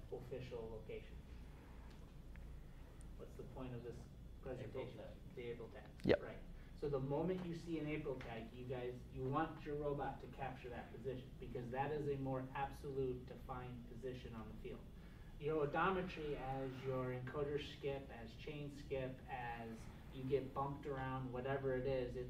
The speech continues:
Speaker 1: throws off the accuracy of your odometry through the time, through your competition. Cameras, however,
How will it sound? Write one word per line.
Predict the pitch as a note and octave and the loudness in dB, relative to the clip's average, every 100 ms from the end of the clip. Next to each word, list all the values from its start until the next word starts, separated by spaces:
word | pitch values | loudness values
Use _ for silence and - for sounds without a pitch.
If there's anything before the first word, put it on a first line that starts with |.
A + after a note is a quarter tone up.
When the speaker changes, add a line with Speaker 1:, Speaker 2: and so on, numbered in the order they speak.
| - | 0
Speaker 1:
throws | C#3 C#3 B2+ | 2 2 2
off | C3 B2+ B2+ | 2 2 -2
the | B2+ | -4
accuracy | B2+ B2+ A#2+ A#2 - A2+ | -4 -4 -6 -6 -6 -6
of | G#2+ | -6
your | A2 A2 | -4 -4
odometry | G#2+ A2 A2 G#2+ G#2 G#2 - - - | -4 -6 -6 -6 -6 -6 -8 -10 -8
through | A#2 A2+ | -8 -6
the | A2 - | -6 -6
time, | A2 A2+ A2+ - - - | -6 -6 -6 -6 -8 -4
through | B2 A#2+ A#2+ A#2 | -4 -2 -4 -4
your | A2+ | -4
competition. | A#2+ A#2 - - D#3 - - - - - - - - | -4 -6 -6 -4 -4 -4 -8 -8 -8 -8 -8 -8 0
Cameras, | F3+ F3+ D#3 C3+ | 4 4 4 4
however, | C3 B2+ B2 B2 | 4 4 2 0